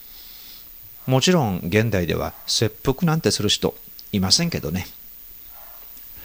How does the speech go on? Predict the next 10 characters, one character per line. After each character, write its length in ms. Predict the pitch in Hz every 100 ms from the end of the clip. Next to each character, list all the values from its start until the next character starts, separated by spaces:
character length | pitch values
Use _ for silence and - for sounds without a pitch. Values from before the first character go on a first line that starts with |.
| - - - - - - - - - - - - -
最 240 | - 160
近 200 | - 143
は 200 | 135 -
温 180 | 127 139
暖 180 | 165 147
化 100 | 143
の 80 |
せ 200 | 131 113
い 40 | 92
で 220 | 92 82